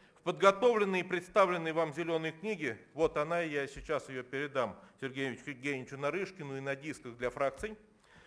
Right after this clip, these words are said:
мы проанализировали впервые не только тысячу шестьсот восемьдесят шесть обращений в цик, но и четыре тысячи четыреста шесть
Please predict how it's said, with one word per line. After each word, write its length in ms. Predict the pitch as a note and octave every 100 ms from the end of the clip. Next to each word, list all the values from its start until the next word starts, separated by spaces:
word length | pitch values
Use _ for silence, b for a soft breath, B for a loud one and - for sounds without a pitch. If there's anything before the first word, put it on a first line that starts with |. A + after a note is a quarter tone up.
| B B B
мы 160 | F#3+
проанализировали 880 | G3+ G3 F#3 F#3+ F#3+ F#3 G3 E3+ D#3
впервые 580 | C#3 F3+ F#3 F#3 D#3 A2
не 140 | D3
только 340 | D3 A3+ A3 F#3+
тысячу 460 | G#3+ F3+ - D#3+
шестьсот 440 | - D#3+ - E3+ D#3
восемьдесят 580 | D#3+ D3 C#3+ C3+ D#3
шесть 240 | - D#3+ -
обращений 560 | C3 D3 - D#3 D3+
в 80 | D3
цик, 180 | - C#3+ - - _ _ b b b
но 160 | D#3 G3+
и 140 | F#3+
четыре 380 | - F#3 G3+ F3+
тысячи 440 | G3 A#3 - -
четыреста 640 | F#3 F3 - F3+ D#3 - F3+
шесть 400 | G3 G3+ -